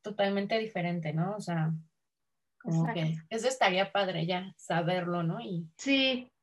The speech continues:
Speaker 2: eso sí, a, a, bueno, a mí eso sí me gustaría así como saberlo. Y como dices, así como existe el bien, pues también existe el mal. Entonces, no, no cerrarnos a, a eso, a que decir, "Es que es producto de la imaginación, es que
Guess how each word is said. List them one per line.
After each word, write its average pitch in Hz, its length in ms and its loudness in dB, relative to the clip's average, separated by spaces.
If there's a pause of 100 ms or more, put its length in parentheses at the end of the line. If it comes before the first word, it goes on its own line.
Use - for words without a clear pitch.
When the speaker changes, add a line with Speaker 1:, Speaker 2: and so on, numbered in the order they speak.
(220)
Speaker 2:
eso 247 340 -2
sí, 233 360 -4
a, 202 200 -2 (160)
a, 208 40 0
bueno, 240 220 0
a 240 40 0
mí 247 140 -2
eso 277 200 -2
sí 269 160 -6
me 247 140 -2
gustaría 180 400 -6
así 196 160 -12
como 185 260 -4
saberlo. 170 360 -4 (280)
Y 214 140 2
como 214 300 4
dices, 214 340 0 (180)
así 247 300 2
como 339 180 2
existe 247 460 0
el 233 120 4
bien, 214 380 0
pues 208 180 -4
también 233 300 0
existe 220 380 -6
el 196 100 0
mal. 202 180 4
Entonces, 190 400 -4
no, 214 240 4
no 240 160 2
cerrarnos 285 640 0
a, - 280 -2
a 165 240 0
eso, - 300 -4
a 185 140 0
que 196 160 0
decir, 196 320 4
"Es 226 140 2
que 277 80 -2
es 277 80 -4
producto 277 440 2
de 285 100 6
la 240 100 4
imaginación, 214 800 2
es 262 120 -6
que 240 200 2